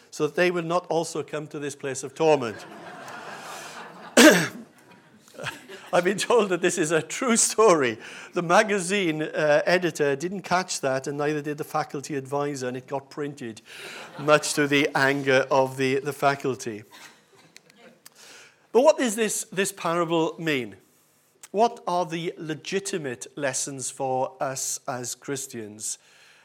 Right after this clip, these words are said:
What did Jesus mean when he taught this parable? Now, the usual evangelical conservative interpretation goes something like this. This parable teaches that we need to make sure that we turn to Christ during our time at,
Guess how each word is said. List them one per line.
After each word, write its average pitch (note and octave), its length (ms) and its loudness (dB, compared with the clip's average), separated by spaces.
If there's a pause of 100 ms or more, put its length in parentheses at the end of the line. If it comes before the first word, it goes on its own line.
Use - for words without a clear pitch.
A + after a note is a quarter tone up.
What B3 180 -4
did A#3+ 140 -4
Jesus F#3 480 -6
mean C#3 440 -6 (200)
when D3+ 260 -8
he D#3 140 -12
taught D3 480 -4 (100)
this B2 360 -2 (240)
parable? A#2+ 540 -8 (600)
Now, F#3+ 80 2
the F3+ 120 -2
usual G#3 480 0 (120)
evangelical F3+ 1080 -2
conservative D#3 1000 -4 (240)
interpretation D#3 840 -2
goes C#3 240 -6
something G3 380 -4
like E3 240 -4
this. - 480 -4 (1300)
This D4+ 220 2
parable G#3+ 560 6
teaches F#3 640 2
that F3 200 0
we F3+ 160 -4
need F3 200 -4
to F#3+ 100 -8
make B3+ 160 0
sure G3 300 0
that F#3+ 120 -4
we F#3 100 -8
turn F#3 220 -2
to F#3+ 80 -10
Christ D#3 440 -4
during D#3 320 -4
our D3+ 100 0
time D3 300 -4
at, D#3 100 -6